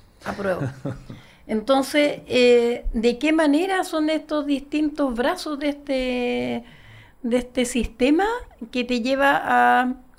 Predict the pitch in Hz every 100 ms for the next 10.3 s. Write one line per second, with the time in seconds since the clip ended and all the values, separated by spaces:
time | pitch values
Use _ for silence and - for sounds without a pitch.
0 | - 220 226 220 240 - - 202 202 202
1 | 202 185 214 - 208 202 190 190 175 -
2 | 247 285 440 - - 208 226 208 208 208
3 | 202 196 196 196 427 - - - - -
4 | 220 214 196 208 202 202 202 196 196 -
5 | - - - - - - - - - -
6 | - - - - - _ _ _ _ -
7 | 190 214 202 240 269 285 - 330 302 269
8 | 254 254 247 285 285 320 302 254 240 226
9 | 269 269 262 262 247 226 220 220 208 208
10 | 202 202